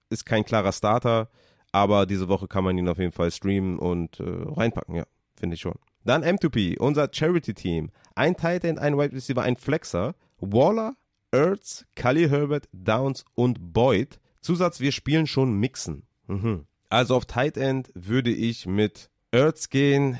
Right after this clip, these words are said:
Ich kann den Giants nicht trauen. Für Waller war es letzte Woche auch ein geiles Matchup und hat reingekotet. Ich wür-, ich würd mit Ertz gehen, weil die Offense einfach viel, viel besser ist als die der Giants. Auf Wide Receiver würde ich mich für Boyd entscheiden auf jeden Fall gegen Downs. Also Do-,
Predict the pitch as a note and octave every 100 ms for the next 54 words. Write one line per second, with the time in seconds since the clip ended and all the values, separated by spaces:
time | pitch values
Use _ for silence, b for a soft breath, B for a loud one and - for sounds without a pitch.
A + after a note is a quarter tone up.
0 | F#2+ - - C#3 D3+ C3+ G#2 A#2+ C3+ -
1 | A#2+ - A2 A#2+ B2+ B2+ _ _ - A2
2 | G#2+ B2+ A#2 A2+ G#2+ A#2+ F#2+ G#2+ G#2 A2
3 | A2 A2 G#2 G#2+ G#2 G2+ F#2+ F#2 G2+ F2
4 | F#2+ G2+ F#2 G2+ F#2 F#2+ - _ _ G#2+
5 | - A2+ - G#2 A2 A2+ - A2+ B2+ -
6 | B2+ B2 B2 C3+ - _ - G2+ F#2 F#2+
7 | A#2+ G2+ G2 F2+ G#2 F#2 E2 G#2 G#2+ G#2
8 | - F#2 - G#2+ G2 F#2 G2 F#2+ G2 -
9 | _ _ - G#2 G2 F#2+ A#2+ D#3 B2+ -
10 | D3 E3 D#3+ D#3 D#3 - F#2+ F#2+ B2+ B2+
11 | B2 A2+ A#2 - G#2+ - G#2 F2 G2 A#2
12 | D3 C#3 C#3 B2+ B2+ B2 A#2 A#2+ A#2+ A2+
13 | A2+ A2 G#2+ - _ - F2+ A2 G#2+ G#2
14 | G2 G2+ G#2 G#2 G#2+ - F#2+ F#2 F2+ F#2+